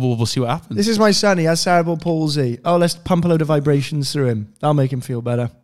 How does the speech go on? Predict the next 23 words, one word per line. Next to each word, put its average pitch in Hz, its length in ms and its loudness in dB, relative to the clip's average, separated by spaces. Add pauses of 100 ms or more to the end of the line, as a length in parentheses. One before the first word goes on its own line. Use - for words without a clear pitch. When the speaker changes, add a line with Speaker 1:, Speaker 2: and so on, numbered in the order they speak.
(880)
Speaker 1:
It's, - 260 -12 (240)
it's - 200 -14
fucking - 320 -16
mad, 82 320 -14
man. - 160 -20 (380)
It's, - 220 -8 (140)
it's 101 100 -10
crazy. 92 480 -8
And 98 120 -6
they 101 60 -2
say 98 220 -6
that 92 160 -8
if 104 140 -8
it's - 160 -12
not 87 140 -4
working, 90 340 -6
it's - 140 -10
because 98 300 -8
you 98 60 -6
need 95 160 -6
more 95 300 -6
of 87 60 -12
them. 85 240 -10